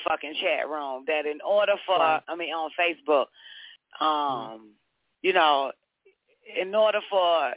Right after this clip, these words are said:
Speaker 1: you know, liberation to take place. Oh, 'cause he said, "And who will give us, who is
Speaker 2: The
Speaker 1: supposed
Speaker 2: liberation.
Speaker 1: to give us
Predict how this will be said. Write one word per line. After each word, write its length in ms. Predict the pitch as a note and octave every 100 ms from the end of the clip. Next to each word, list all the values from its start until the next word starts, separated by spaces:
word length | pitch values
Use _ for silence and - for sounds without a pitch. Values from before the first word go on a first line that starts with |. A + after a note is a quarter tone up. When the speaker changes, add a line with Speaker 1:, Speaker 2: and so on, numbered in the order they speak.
| -
Speaker 1:
you 180 | F3+ F3+
know, 440 | E3 D#3+ D3+ C#3+ -
liberation 760 | E3+ F#3+ D#3 E3 F3+ F#3 F3
to 120 | D#3+ D#3+
take 280 | G3+ D3 -
place. 420 | F#3 F3+ D#3 D3+ _ _ - - -
Oh, 120 | A#3+
'cause 180 | A3 -
he 140 | C#4 -
said, 360 | B3 G#3 F#3 -
"And 200 | F3+ F3
who 540 | C#3 G#3+ C4 C4 C4 -
will 220 | E3+ G3 E3
give 280 | G#3 A3+ A3+
us, 280 | A3+ A#3 - _ _ _ _ _ -
who 180 | D4+ C4+
is 100 | D3+
Speaker 2:
The 80 | D#3
Speaker 1:
supposed 160 | E3+
Speaker 2:
liberation. 360 | E3+ D#3+ D#3+ E3
Speaker 1:
to 60 |
give 180 | A3 F3+
us 140 | A3+